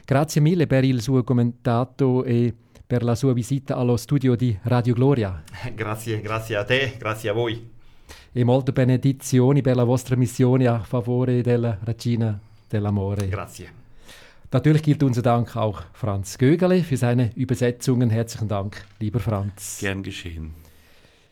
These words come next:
Speaker 1: Weitere Informationen zum Gnadenort Schio erhalten Sie in der Schweiz bei der Familie Urs und Trudi Meier-Koch, Feldmatt zwanzig,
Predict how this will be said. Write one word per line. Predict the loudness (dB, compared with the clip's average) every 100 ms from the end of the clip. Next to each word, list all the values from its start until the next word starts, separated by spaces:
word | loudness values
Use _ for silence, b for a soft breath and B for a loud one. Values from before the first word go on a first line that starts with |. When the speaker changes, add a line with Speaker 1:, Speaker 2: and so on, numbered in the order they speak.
| b _ _ _ _ _ _ _
Speaker 1:
Weitere | 0 0 0 0
Informationen | 2 2 2 0 2 4 4 2
zum | 2 0
Gnadenort | 2 2 2 2 2 0 0 -6 -10
Schio | -2 2 4 2
erhalten | 0 0 0 -2
Sie | -2 -2
in | 0 0
der | -2
Schweiz | 0 0 0 -4 -8 -12 -4
bei | -4
der | -2
Familie | -2 0 2 2 -2 -4 B B B
Urs | 0 2 2 -2 -4
und | 0 0 -2 -4
Trudi | 0 0 2
Meier-Koch, | 2 2 0 -2 -2 0 0 -2 -12 b b b b b
Feldmatt | -2 2 2 2 0 0 -4 -20 _
zwanzig, | -10 -2 0 0 -4 -2 -2 -2 -12